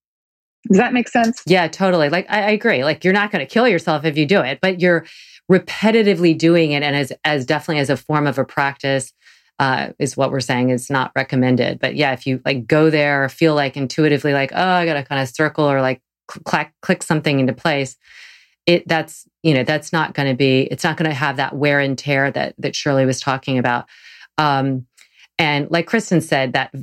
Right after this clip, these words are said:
Speaker 2: the extension where you're kind of looking up and then doing some kind of rotation or lateral flexion with that,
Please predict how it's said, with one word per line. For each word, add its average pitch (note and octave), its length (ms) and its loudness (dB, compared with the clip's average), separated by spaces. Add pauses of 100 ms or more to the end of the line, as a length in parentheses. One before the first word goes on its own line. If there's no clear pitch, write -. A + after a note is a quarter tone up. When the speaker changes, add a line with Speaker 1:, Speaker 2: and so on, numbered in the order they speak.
Speaker 2:
the D3+ 320 0
extension D#3 840 0
where C#3 140 2
you're C#3 100 2
kind D3+ 160 -2
of C3 120 -2
looking D#3+ 420 2
up D3+ 260 0
and D3+ 160 -2
then C#3+ 160 2
doing D3 280 2
some C#3+ 220 0
kind C#3+ 300 -2
of C3+ 180 -2
rotation D#3 640 0
or C#3+ 120 2
lateral C#3 260 0
flexion C#3 380 -4
with C3+ 160 -2
that, C#3 260 -2